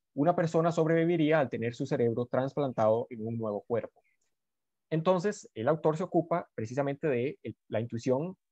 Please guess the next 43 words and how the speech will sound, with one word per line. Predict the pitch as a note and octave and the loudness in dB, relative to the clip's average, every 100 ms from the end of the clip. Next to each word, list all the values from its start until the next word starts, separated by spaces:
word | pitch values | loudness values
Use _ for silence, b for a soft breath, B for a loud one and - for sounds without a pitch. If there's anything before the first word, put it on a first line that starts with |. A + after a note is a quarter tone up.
| - | -10
en | A#2+ | -4
un | A#2 | -2
sentido | C#3+ C#3+ D#3 | -2 0 0
similar | D#3+ B2 C3+ | 0 2 2
a | C#3 | 2
cómo, | B2+ D3+ D#3 _ _ _ _ - | 0 -2 -6 _ _ _ _ -10
a, | |
a, | A2+ G#2+ G#2 - | -6 -4 -4 -2
a | |
lo | G#2+ | -4
que | A2 | -4
sucede | B2 A#2+ C#3 E3+ | -6 0 2 2
con | C#3+ | 0
estas | C3 - | -6 -6
cuatro | - D3 D#3 | 2 2 4
aseveraciones, | C#3 A2+ G#2+ F#2 - D#3+ G#2 F2+ | 0 0 -4 -4 0 0 0 -6
a, | |
a, | F2+ G2+ G#2 - | -8 -6 -6 -8
a | |
nuestra | A2 A#2 - A2+ | -6 -6 -2 -2
reacción, | A2 F#2+ - E3+ B2+ | 0 -2 0 0 2
digamos, | G2 A#2 A#2 | 0 -2 -2
al | G2+ | -4
analizar | G2+ G2 A2 | -4 -4 -2
la | B2+ | 0
verdad | A2+ A#2+ | 0 0
de | |
estas | A#2+ A2+ | -2 -4
cuatro | - G#2+ | -4 -2
aseveraciones, | A2 G2+ F#2+ - F3 E2 | -2 -4 -6 2 2 2
¿verdad? | G2 B2 | -2 -2
Que | - B2 | 0 0
es, | D#3 - _ _ _ _ _ _ | 0 -4 _ _ _ _ _ _
eh, | - A2+ | -2 2
los | A#2 A#2+ | 2 0
estados | B2 D3 F3+ G3 | 4 8 8 6
o | |
los | C#3+ A#2 | 2 2
eventos | B2 D#3+ E3+ | 0 0 0
mentales | F3 E3 C#3 D#3 - - | 0 4 4 4 -2 -6
en | A#2 | -4
los | A2+ | -4
cuales | - D3+ G#2 - | 4 4 4 -2